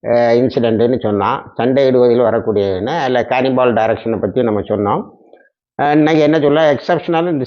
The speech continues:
serious incident-னு." இவன் ஆட்களே இவன் கொன்னுட்டு எந்த த-, இன்வெஸ்டிகேட் பண்றேன்னு சொன்னா எந்த தகவலும் வரவில்லை. ஆனால் நெ-, நிறைய பேரை இவனும் கொன்னுருக்கான், போராளிகளும், குறிப்பா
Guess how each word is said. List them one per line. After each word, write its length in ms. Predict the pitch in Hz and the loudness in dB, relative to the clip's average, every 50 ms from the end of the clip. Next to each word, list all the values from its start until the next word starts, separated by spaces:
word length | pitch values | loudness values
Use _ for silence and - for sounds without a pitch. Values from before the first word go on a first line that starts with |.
| - | -2
serious 280 | 160 160 151 156 151 131 - | 0 0 2 2 0 0 0
incident-னு." 580 | 151 127 113 - 117 98 98 98 95 92 92 - | -2 -2 -2 -2 -4 -4 -4 -4 -4 -6 -8 -6
இவன் 260 | - 131 147 156 156 | -4 -2 -2 0 0
ஆட்களே 520 | 156 147 143 143 151 139 - 160 156 170 175 | 0 0 0 0 0 0 0 0 2 2 2
இவன் 200 | 151 143 139 117 | 2 2 2 0
கொன்னுட்டு 600 | 131 131 143 147 131 107 - 131 175 214 - - - - _ _ _ _ _ | 0 2 2 2 0 0 0 0 0 0 -2 -6 -14 -20 _ _ _ _ _
எந்த 400 | - 120 135 147 160 151 160 147 | 0 2 2 2 2 2 2 0
த-, 360 | 123 147 135 131 127 127 120 117 | 0 2 2 2 2 2 2 2
இன்வெஸ்டிகேட் 640 | 127 123 131 147 160 170 165 - - 160 156 143 151 | 2 2 2 2 2 0 0 0 0 0 0 0 0
பண்றேன்னு 440 | 143 135 139 123 139 147 139 131 | -2 -2 0 0 2 2 2 0
சொன்னா 260 | 120 117 123 139 165 185 | 0 0 2 2 0 2
எந்த 380 | - 123 120 123 135 131 131 | 2 2 2 2 2 2 0
தகவலும் 520 | 117 - 113 107 143 143 135 143 160 160 120 | 0 0 0 0 2 2 2 2 2 0 0
வரவில்லை. 560 | 117 120 131 127 120 110 110 127 165 196 - | 0 2 2 2 2 2 2 2 0 0 -2
ஆனால் 560 | - 104 101 92 87 87 92 110 135 147 151 - - _ _ _ _ _ _ _ - 117 117 | -2 -2 -2 -2 -2 -2 -2 -2 -2 -2 -4 -8 -16 _ _ _ _ _ _ _ -8 -8 -6
நெ-, 280 | - 120 123 131 135 131 | -4 0 0 2 4 4
நிறைய 420 | 127 123 120 147 160 165 165 156 | 2 2 4 4 4 4 4 4
பேரை 520 | 120 131 120 107 101 110 135 156 151 139 | 4 2 2 2 2 0 0 0 0 0
இவனும் 380 | 123 131 143 156 170 180 160 127 | 0 0 0 0 0 0 0 0
கொன்னுருக்கான், 640 | 139 131 131 127 113 107 95 95 110 127 143 151 160 - - - _ _ _ _ _ _ _ _ _ _ _ - 135 | 0 0 0 0 -2 -4 -4 -4 -4 -2 -2 -4 -6 -8 -14 -20 _ _ _ _ _ _ _ _ _ _ _ 0 2
போராளிகளும், 920 | 160 180 185 170 156 143 131 131 143 165 170 151 139 123 117 113 113 107 110 - 113 - _ | 2 4 2 2 2 2 2 2 2 0 0 0 -2 -4 -4 -6 -8 -10 -12 -14 -14 -12 _
குறிப்பா 360 | 127 135 139 131 - 160 160 | -4 -4 -2 0 0 0 0